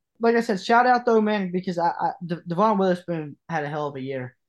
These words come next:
um, as a defensive back in Seattle, man, and, and so I just wanna give him a little flowers 'cause he definitely earned it. So, staying on, staying on the defensive side of the ball, we got defensive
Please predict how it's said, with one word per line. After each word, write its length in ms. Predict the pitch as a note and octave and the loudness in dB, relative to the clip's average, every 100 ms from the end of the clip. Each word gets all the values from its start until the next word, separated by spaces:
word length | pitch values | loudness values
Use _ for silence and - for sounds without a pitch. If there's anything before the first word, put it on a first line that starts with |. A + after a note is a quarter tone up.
| _ - | _ -8
um, 180 | C#3+ C#3+ | -6 -6
as 140 | C#3+ | -8
a 40 | |
defensive 460 | D3 D3 D3 C3+ C#3 | -8 -10 -10 -14 -8
back 220 | C#3+ C#3 | -8 -8
in 40 | C3+ | -12
Seattle, 440 | D3 D3 C3+ C3+ | -8 -8 -6 -8
man, 180 | C#3 C#3 | -10 -12
and, 340 | B2 C#3 C3+ - | -14 -14 -16 -16
and 220 | C#3 C3 | -16 -12
so 80 | D3+ | -10
I 40 | D#3 | -10
just 180 | D3+ | -10
wanna 160 | D#3 D#3 | -10 -8
give 180 | D3 C3+ | -10 -10
him 140 | C#3 | -12
a 40 | C3+ | -10
little 160 | C3+ | -12
flowers 360 | B2+ C3+ B2 B2 | -8 -8 -8 -10
'cause 160 | C3+ | -12
he 100 | D3 | -10
definitely 360 | D3 C#3+ C3+ C3+ | -8 -8 -10 -12
earned 180 | C3+ B2+ | -12 -14
it. 80 | - | -4
So, 360 | G3 F3+ F3 _ - | 2 2 0 _ -20
staying 320 | - A#3 A#3 | 2 4 4
on, 140 | A#3 G3+ | 2 0
staying 220 | A#3+ B3+ | 0 2
on 80 | A#3+ | 2
the 80 | |
defensive 460 | F3+ G#3 G#3 F#3+ F#3 | 0 -2 -2 -6 -2
side 160 | G3 F#3 | 0 0
of 40 | |
the 40 | F3 | 0
ball, 220 | F3 E3+ | -2 0
we 60 | |
got 180 | F3 E3+ | -4 -2
defensive 400 | F#3+ F#3+ F3 - | -4 -4 -8 -8